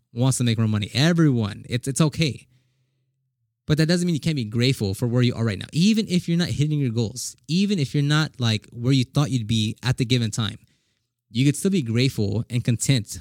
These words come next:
with you as a human and where you are in life, right?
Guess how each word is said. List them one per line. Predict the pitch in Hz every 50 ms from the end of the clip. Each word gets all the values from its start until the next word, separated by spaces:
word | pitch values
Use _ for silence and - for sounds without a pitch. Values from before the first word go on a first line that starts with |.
| - -
with | 117 117 120 113 - -
you | 120 120 123 147 160
as | 135 113
a | 113
human | 104 - - 147 131 110 101 101 104 107 107 - _ -
and | 120 117 113
where | 113 127
you | 123 131 -
are | - 120 123
in | 117 107
life, | 101 90 - - - - - - _ _ _ _ _ _ _ _ _ _ _ _ _ _ _ _
right? | - 110 107 117 139